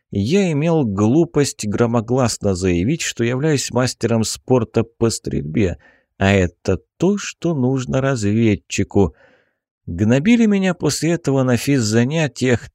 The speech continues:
три месяца, вбивая в дурные головы нашего курса одну простую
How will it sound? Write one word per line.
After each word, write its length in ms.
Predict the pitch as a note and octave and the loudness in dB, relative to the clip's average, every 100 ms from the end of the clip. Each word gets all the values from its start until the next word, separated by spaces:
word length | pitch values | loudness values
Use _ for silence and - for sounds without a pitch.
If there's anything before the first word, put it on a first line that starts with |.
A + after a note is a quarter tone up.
| _ - | _ 0
три 260 | A#2 E3+ | 2 2
месяца, 920 | F3 E3+ D#3+ - G#2+ - - F2+ D#2 - G2 | 0 0 -2 0 -2 -2 -2 -2 -2 -6 -6
вбивая 640 | F#2 E2 B2+ C3+ A#2 G#2 | -4 0 2 4 4 4
в 80 | F2+ | 2
дурные 600 | E2 A2 A2 A2+ A2 F#2+ | 0 0 0 0 0 0
головы 500 | E2+ A#2+ A2 F#2+ G2 | 0 0 2 2 0
нашего 440 | G2 F2+ - F#2 F#2+ | 0 -2 -2 -4 -4
курса 560 | - E3+ E3 - C#3+ | -4 -4 -2 -4 -4
одну 360 | B2+ - C3 D#3 | -4 0 0 0
простую 760 | - A2+ G#2+ - B2+ B2+ A#2+ | -2 -2 -2 -4 0 0 0